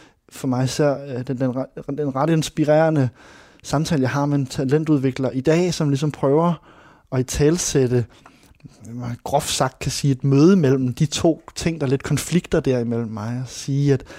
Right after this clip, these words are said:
i dag, hvor vi er med, med talentudvikling og foreningskultur, jamen, der har vi brug for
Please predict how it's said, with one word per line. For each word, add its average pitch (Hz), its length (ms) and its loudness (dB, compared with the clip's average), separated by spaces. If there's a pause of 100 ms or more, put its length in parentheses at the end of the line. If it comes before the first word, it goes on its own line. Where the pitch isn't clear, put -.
(380)
i 135 100 -2
dag, 151 560 0
hvor 123 140 -4
vi 123 100 -2
er 120 240 -2
med, 127 220 0 (380)
med 123 80 -8
talentudvikling 127 960 -2
og 107 120 -4 (380)
foreningskultur, 143 800 0
jamen, 127 140 -2
der 131 60 -2
har 135 140 -2
vi 139 100 -4
brug 151 300 -2
for 143 320 -4